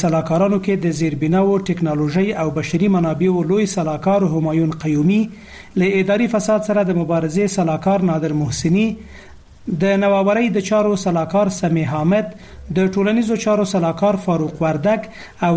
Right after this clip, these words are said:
د روغتیايي چارو سلاکاره سهیلا صدیق په دې کسانو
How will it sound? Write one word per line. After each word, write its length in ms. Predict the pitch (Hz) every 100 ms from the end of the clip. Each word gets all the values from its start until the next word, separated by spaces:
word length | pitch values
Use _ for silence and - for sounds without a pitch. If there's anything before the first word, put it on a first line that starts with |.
| 170
د 100 | 175
روغتیايي 360 | 165 - 208 233
چارو 220 | 214 208 202
سلاکاره 500 | 185 165 160 208 208 185
سهیلا 320 | 185 165 156 156 -
صدیق 260 | 156 233 -
په 60 | 151
دې 80 | 156
کسانو 360 | 156 - 160 160